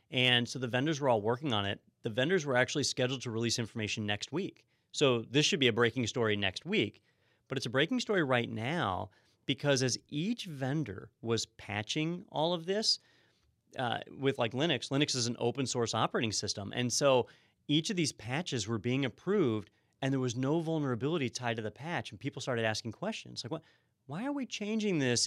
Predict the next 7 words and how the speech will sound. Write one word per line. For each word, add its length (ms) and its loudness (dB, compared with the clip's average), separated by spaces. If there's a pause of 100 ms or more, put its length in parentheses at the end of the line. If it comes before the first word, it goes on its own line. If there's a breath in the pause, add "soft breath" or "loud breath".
if 560 2 (540)
there's 200 2
no 680 4 (100)
vulnerability 760 2
that 100 4
it's 140 -4
fixing?" 560 -8